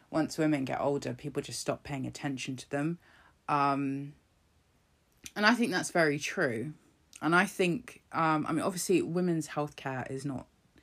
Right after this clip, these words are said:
i-, it's not taken as seriously as it ought to be. And there are huge ramifications for that.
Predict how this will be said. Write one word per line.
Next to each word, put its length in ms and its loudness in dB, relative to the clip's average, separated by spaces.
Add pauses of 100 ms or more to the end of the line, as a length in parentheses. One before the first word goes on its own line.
(920)
i-, 60 -2
it's 360 -2
not 200 4
taken 600 -2
as 100 -8
seriously 360 -4
as 100 -8
it 100 -8
ought 180 -6
to 100 -12
be. 180 -6
And 120 -4
there 180 -4
are 500 -4 (600)
huge 460 0
ramifications 800 -2
for 140 -14
that. 240 -10